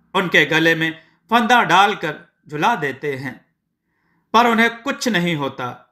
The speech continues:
वह कृष्ण मंत्र का जाप जोर जोर से कर रहे थे। उन्हें कई बार फांसी पर चढ़ाया जाता है,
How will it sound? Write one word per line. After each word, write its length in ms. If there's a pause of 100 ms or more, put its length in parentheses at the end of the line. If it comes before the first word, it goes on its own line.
(600)
वह 120
कृष्ण 340
मंत्र 320
का 160
जाप 500 (360)
जोर 300
जोर 240
से 160
कर 200
रहे 320
थे। 260 (600)
उन्हें 260
कई 240
बार 220
फांसी 360
पर 180
चढ़ाया 440
जाता 360
है, 360